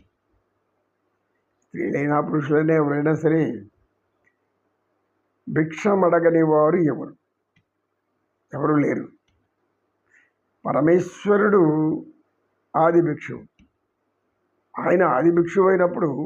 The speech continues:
మనమంతా భిక్షగాళ్ళే కదా, మనం ఏమైనా ఉండేవాళ్ళమా? ఈశ్వరుడే సృష్టించిన వాడే భిక్షగా ఎత్తుకొని తిరుగుతూ ఉన్నాడంటే ఇక మనం, మనం ఎంత అని అనగానే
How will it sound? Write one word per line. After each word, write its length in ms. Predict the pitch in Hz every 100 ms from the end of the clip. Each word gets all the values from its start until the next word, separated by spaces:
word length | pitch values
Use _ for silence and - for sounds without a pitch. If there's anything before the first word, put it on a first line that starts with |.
| 156
మనమంతా 360 | 139 156 156 156
భిక్షగాళ్ళే 380 | 156 170 170 151
కదా, 140 | 135 254 - _ _ _ _ _ _ _ _ -
మనం 120 | 135 156
ఏమైనా 180 | 156 143
ఉండేవాళ్ళమా? 480 | 151 151 120 - - _ _ _ _ _ _ _ _ _ _ _ _ _ -
ఈశ్వరుడే 600 | - - 160 175 175 190 143
సృష్టించిన 500 | 147 - 170 185 185
వాడే 180 | 185 180 196
భిక్షగా 340 | 165 165 165 165
ఎత్తుకొని 340 | 160 - 160 147
తిరుగుతూ 260 | 151 147 151
ఉన్నాడంటే 480 | 147 139 - 139 - - - 226 - _ _ _ _
ఇక 140 | - 160 143
మనం, 180 | 147 185 180 165 156 151 135 165 - _ _ -
మనం 200 | 156 175 175
ఎంత 160 | 170 156 151 147 208 - _ _ _ _ _ _ _ _ _ _ _ _ _ _ _ _ _ _ _ _ _ _
అని 100 | - 185
అనగానే 340 | 180 180 175